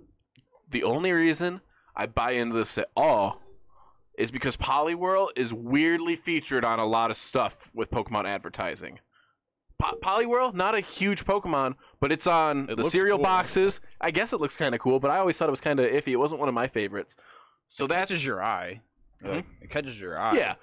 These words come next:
Speaker 1: I just think it's interesting. It is focused in a lot of the marketing. My other point: How are you gonna bring up this point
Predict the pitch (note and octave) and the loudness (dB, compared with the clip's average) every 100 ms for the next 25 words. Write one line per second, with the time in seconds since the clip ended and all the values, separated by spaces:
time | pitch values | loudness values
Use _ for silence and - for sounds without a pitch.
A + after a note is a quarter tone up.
0 | - D3 F3+ F#3 G3 E3+ D#3 D#3 - - | -6 -4 -2 -2 -2 -2 -2 -2 -4 -8
1 | C3 D3+ C#3+ - C#3+ C3 C#3 B2+ A2+ A2+ | -2 -2 -2 -2 -2 -2 -4 -4 0 2
2 | A#2+ A#2+ A2 G#2+ G#2+ G2+ F#2+ A2+ _ _ | 2 2 2 0 -2 -2 -4 -8 _ _
3 | _ _ _ _ _ _ _ _ _ _ | _ _ _ _ _ _ _ _ _ _
4 | A2+ A#2+ F#3+ G3+ - D3 B2+ B2+ - - | -4 0 2 2 2 0 0 -2 -6 -20
5 | - - - _ - - - E3+ G3 A3+ | -20 -20 -20 _ -12 -8 -2 0 2 0
6 | - _ - - C#3+ D3+ A#2+ C3+ D3+ D3 | -4 _ -10 -4 -2 -2 -2 -4 -4 -6
7 | D3 - C#3 A2 | -10 -2 -2 -2